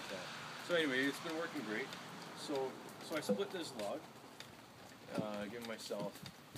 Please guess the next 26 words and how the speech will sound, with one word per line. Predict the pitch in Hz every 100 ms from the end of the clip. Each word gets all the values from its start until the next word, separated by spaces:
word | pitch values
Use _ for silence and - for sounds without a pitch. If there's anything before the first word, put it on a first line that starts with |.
| - - 101
um, | 98 95 95 101 - - - - - - -
quite | 123 120
a |
bit | 123
of | 117 101
room | 101 95
here | 110
to | 104 98
play | 104 107
with. | 113 120 - - - - - - 107
Uh, | 107
almost | 120 113 -
four | 127 110
inches. | 107 101 117 113
I, | 113
I | 110 - 113
might | 117 117
be | 117 113
able | 107 101
to, | 104 104
to | - - - - - 113
split | - 120 110
it | 110
down | 110 104
the | 107
middle, | 104 104